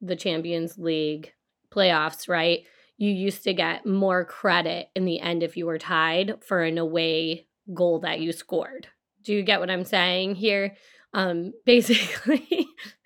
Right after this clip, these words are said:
you need a whole series called Ted Lasso to begin to explain some of this stuff. So I'm trying to just say, like, not be belittling, but say it's weird. You know, we don't have that in U S sports, but that is a longstanding tradition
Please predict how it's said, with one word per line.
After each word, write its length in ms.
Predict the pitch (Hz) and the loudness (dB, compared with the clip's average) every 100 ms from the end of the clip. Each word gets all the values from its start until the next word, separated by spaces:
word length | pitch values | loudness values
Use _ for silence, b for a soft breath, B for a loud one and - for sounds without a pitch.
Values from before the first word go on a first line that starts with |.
| 262 B B 339 285 | -20 B B -8 -6
you 120 | 247 | -2
need 180 | 302 339 | 0 2
a 80 | 330 | 2
whole 180 | 294 302 | 0 -2
series 360 | 302 294 262 | -2 -2 -2
called 260 | - 240 214 | -2 -4 -2
Ted 200 | 233 220 | -2 2
Lasso 420 | 220 220 226 185 | 4 4 2 -4
to 140 | 175 180 | -4 -4
begin 380 | 180 185 196 | -6 -4 -2
to 120 | 190 185 | 0 -4
explain 440 | 190 - 240 240 | -4 -2 -2 2
some 180 | 262 254 | 2 2
of 80 | 269 | 4
this 240 | 254 202 | 4 2
stuff. 280 | 214 165 202 | -8 -10 -4
So 100 | 240 | -2
I'm 260 | 226 269 | 2 0
trying 300 | 285 359 349 | 2 4 4
to 360 | 311 262 254 233 | 2 -2 0 0
just 300 | 240 240 - | -2 -8 -6
say, 260 | 226 226 214 | -6 -6 -4
like, 320 | 226 208 220 B B _ | -6 -6 -10 B B _
not 500 | 247 269 269 - 208 | 2 2 2 -2 -12
be 340 | 240 240 233 b b _ | -10 -8 -8 b b _
belittling, 460 | 247 294 277 247 226 | -2 2 4 2 0
but 140 | 214 | -2
say 160 | 240 233 | 0 0
it's 120 | 233 | -2
weird. 520 | 302 330 220 185 190 | 0 2 2 -2 -4
You 100 | 220 | -2
know, 120 | 214 | -2
we 120 | 226 | -2
don't 220 | 247 247 226 | -2 -2 0
have 320 | 269 277 233 | 4 4 4
that 220 | 202 - | -4 -4
in 120 | 196 | -6
U 120 | 196 | -6
S 140 | 180 180 | -6 -8
sports, 320 | - 160 165 | -10 -12 -10
but 140 | - 202 | -8 0
that 320 | 247 254 226 | 4 4 2
is 100 | 233 | 0
a 60 | 233 | 0
longstanding 680 | 208 202 202 208 196 196 190 | 0 0 0 -2 0 0 -2
tradition 540 | 202 175 175 175 170 | -2 -2 -2 -4 -4